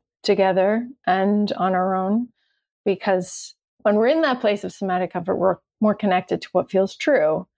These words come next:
And I can say, "Okay, well, it feels really loving for me to go and support my partner in this way at this time,"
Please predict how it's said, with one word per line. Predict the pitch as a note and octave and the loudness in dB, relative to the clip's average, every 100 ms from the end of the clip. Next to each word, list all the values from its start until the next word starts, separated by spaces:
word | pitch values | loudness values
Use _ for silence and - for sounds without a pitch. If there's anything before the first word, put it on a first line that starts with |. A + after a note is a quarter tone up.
| _ _ _ | _ _ _
And | G3 | 0
I | G3+ | 0
can | G3+ G#3 | 2 0
say, | A3 B3+ | 2 2
"Okay, | D#4 C4 G#3 | 2 0 2
well, | G#3 | 2
it | A3 G#3+ | 0 0
feels | A#3+ A3+ G#3+ | 0 0 -2
really | G3+ G#3+ A3 A3 A3 G#3+ G#3+ _ _ _ | -2 0 0 0 0 -4 _ _ _ _
loving | G3 G3 D4 A#3+ F#3+ G#3 G3+ _ _ _ _ _ | 0 0 2 0 -2 -8 -14 _ _ _ _ _
for | - | 0
me | A3 | 0
to | G#3+ | 2
go | G#3+ | 0
and | G#3 G#3 | -2 -4
support | - - G3 | -10 -2 -2
my | G3+ G3+ | 0 -4
partner | - D4 C#4 G3+ | 0 -2 0 -2
in | F#3+ F#3 | -2 -4
this | F#3 - | -6 -2
way | G3 F#3+ F#3+ - | 2 2 0 -2
at | G3 | -2
this | G3 F#3 - | 0 -2 -2
time," | - G3+ G3 F#3 | -4 0 0 -2